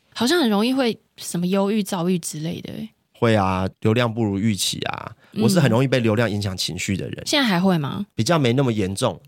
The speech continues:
Speaker 2: 但是就是莫名的流量好，你心情就是真的超级好。
Speaker 1: 对，
Speaker 2: 嗯，
Speaker 1: 流量嗨。
Speaker 2: 看这个世界看了就觉得都好美好。
Speaker 1: 很棒。
Speaker 2: 对，流量不好的时候就会一，一直检讨，然后就是这样的一个状态。但是负面留言我有试着不去看，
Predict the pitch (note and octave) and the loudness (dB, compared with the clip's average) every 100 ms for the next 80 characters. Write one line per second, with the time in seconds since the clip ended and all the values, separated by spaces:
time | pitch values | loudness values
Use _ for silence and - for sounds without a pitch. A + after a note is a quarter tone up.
0 | - D3 B2+ - C3 A2+ G#2+ - F#3+ G3+ | -2 0 0 0 0 2 0 0 0 4
1 | G#3 D3+ B2 A#2 B2+ C3+ G#2 F#2 A2 G2+ | 4 4 4 4 2 0 -2 -2 -4 -2
2 | F2+ G2 - F#2+ F#2 F2+ - F#2 F#2 - | -2 -2 -2 -4 -4 -6 -4 -2 -2 -4
3 | - - - - _ _ _ G#3 G3 F3 | -8 -10 -12 -18 _ _ _ -6 -4 -2
4 | F#3+ G#3 A3+ F#3+ F3+ D#3 A2 - A2 A#2 | 0 2 0 -2 -2 0 0 0 0 0
5 | - A2+ F#2+ G#2 G2 F#2 F#2+ F2+ - - | 2 0 0 -6 -6 -8 -10 -12 -16 -20
6 | _ - G2 E3+ E3 E2 G3 - G3+ - | _ -10 -4 -2 -2 -2 -2 -4 -10 -10
7 | - A#3+ F#2+ G2 A#2 C3 B2+ G2 F#2+ A2 | -4 0 2 2 2 2 0 0 -2 0
8 | A2+ G#2 - - A#2+ G#2+ F2+ - D#2+ F2+ | 0 0 -4 -4 -4 -4 -6 -4 -4 -6
9 | - - - F#2+ G#2+ G2+ A2 F#2+ G#2+ G2 | -8 -8 -4 0 0 2 2 2 0 0
10 | F2+ D#2 F2 C#2 A#1+ - F#2+ - - - | -2 -4 -4 -6 -6 -4 -4 -4 -8 -4
11 | - F#3+ G3 - - _ _ _ _ - | -2 0 -2 -4 -16 _ _ _ _ -8
12 | - B3+ G#3+ G3+ B2+ A2 C3 G#2+ G2+ A2+ | 0 4 6 4 6 4 4 2 2 0
13 | G2 C3 G2+ B2+ F2 - - - | 0 0 -2 -2 -2 -6 -6 -8